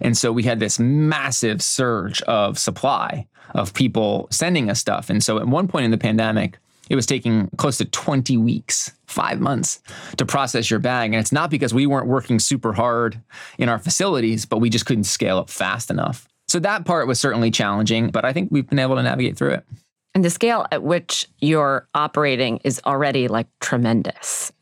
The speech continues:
Speaker 2: The logistical jigsaw puzzle, <laughs> to
Speaker 1: Yes.
Speaker 2: put it plainly, of being able to do this at scale is something that, as we had an opportunity to partner with the folks at ThredUp through the course of the I P O and see the infrastructure that we built, was just tr-,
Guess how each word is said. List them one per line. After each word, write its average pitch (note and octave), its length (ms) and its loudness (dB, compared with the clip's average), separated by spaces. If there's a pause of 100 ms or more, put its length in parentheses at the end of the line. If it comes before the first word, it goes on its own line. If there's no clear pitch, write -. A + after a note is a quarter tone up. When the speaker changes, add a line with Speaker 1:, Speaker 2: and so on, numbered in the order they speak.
Speaker 2:
The B2+ 160 0
logistical C3+ 1400 0 (300)
jigsaw C#3+ 500 0
puzzle, B2+ 600 0
<laughs> - 0 -
to F3+ 460 2
Speaker 1:
Yes. F#3+ 260 2
Speaker 2:
put B3 120 2
it A3+ 200 0
plainly, G#3 720 2
of E3+ 220 0
being E3+ 260 2
able D#3+ 220 0
to D3 100 -2
do E3+ 260 2
this D3+ 400 -2
at C#3 200 -2
scale B2 720 0
is C3 80 -2
something C#3 340 2
that, B2+ 340 0
as B2 100 -6
we C3+ 80 2
had B2+ 140 0
an C3+ 60 2
opportunity B2+ 920 0
to D3+ 100 0
partner C3+ 540 0
with C3 140 0 (100)
the D3 80 0
folks C3 260 -2
at C3 120 -4
ThredUp B2+ 380 -2 (120)
through D3+ 120 2
the B2+ 80 2
course C3 200 0
of C3 80 0
the B2+ 100 2
I B2 120 0
P C3+ 220 0
O C3 240 2
and B2 220 0
see D3+ 300 2
the - 180 0
infrastructure B2 600 -2
that A2+ 100 -2
we A#2+ 140 0
built, G2+ 380 0
was B2+ 180 -2
just - 320 -4
tr-, - 60 -8